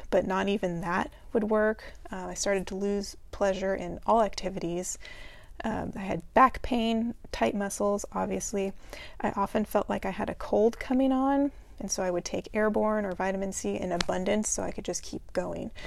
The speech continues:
So I had all these things coming at me, and if you remember, some of the signs of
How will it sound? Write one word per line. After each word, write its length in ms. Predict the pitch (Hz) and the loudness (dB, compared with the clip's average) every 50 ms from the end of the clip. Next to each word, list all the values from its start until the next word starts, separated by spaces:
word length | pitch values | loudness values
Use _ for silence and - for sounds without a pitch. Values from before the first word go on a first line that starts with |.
| - - - - - | -10 -10 -12 -12 -6
So 100 | - - | 0 2
I 40 | - | 6
had 40 | 220 | 8
all 100 | 262 285 | 8 8
these 200 | 269 233 - - | 8 6 4 2
things 300 | - 214 208 208 202 - | 4 4 4 4 0 -2
coming 280 | - - 185 180 175 | -4 -2 -2 -2 0
at 180 | 180 180 180 180 | 0 -2 -2 -2
me, 180 | 180 175 165 | -4 -4 -4
and 120 | 170 180 196 | -4 -4 -4
if 100 | 196 - | -2 2
you 140 | 220 220 202 | 2 2 2
remember, 420 | 214 190 202 226 240 226 214 208 | 0 2 4 4 4 6 4 2
some 220 | 202 - 214 226 | 2 0 2 2
of 160 | 220 208 202 - | 2 0 0 0
the 280 | 180 175 170 170 175 175 - - - - - - - - - - - - | 0 0 0 0 -2 -6 -12 -18 -20 -20 -20 -20 -20 -20 -12 -12 -12 -10
signs 600 | - - - - 202 196 196 196 202 202 202 196 | -8 -6 -2 0 0 0 2 0 0 0 0 0
of 300 | - 180 180 175 190 - | 0 0 0 0 -2 -8